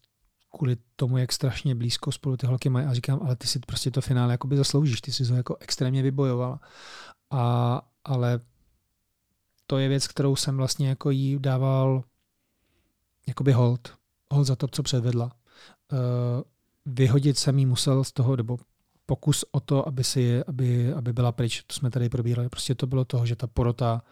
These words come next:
by mohla být ovlivněna i těma sympatiema, který já jsem ale nechtěl, aby do té hry jakoby vlastně prosákly. Ale mohlo se to stát a to bylo pro mě to největší nebezpečí.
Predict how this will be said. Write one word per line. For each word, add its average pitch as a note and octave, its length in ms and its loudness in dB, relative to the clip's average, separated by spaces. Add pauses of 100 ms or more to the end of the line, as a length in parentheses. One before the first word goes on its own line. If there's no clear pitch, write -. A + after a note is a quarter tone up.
(280)
by C3 80 2
mohla C#3+ 360 6
být B2 320 -4
ovlivněna B2+ 540 0 (220)
i D3 80 -6
těma C3 520 -4 (500)
sympatiema, C#3 680 2
který B2 260 -4
já A#2+ 120 2
jsem C#3 220 -4
ale C3 120 -4
nechtěl, B2+ 280 -4
aby B2+ 120 -2
do B2 100 -2
té B2+ 120 -6
hry A#2 140 -4
jakoby B2 300 -6 (140)
vlastně C#3+ 220 -6
prosákly. B2+ 600 -4 (560)
Ale C3+ 260 2
mohlo B2 240 4
se C3+ 140 -2
to C3 140 -2
stát B2 360 -4
a F#3 160 -6
to B2+ 100 -2
bylo B2 180 0
pro C3 140 -4
mě A#2+ 140 -2
to A#2+ 80 -2
největší A2+ 360 -4
nebezpečí. A#2+ 580 -4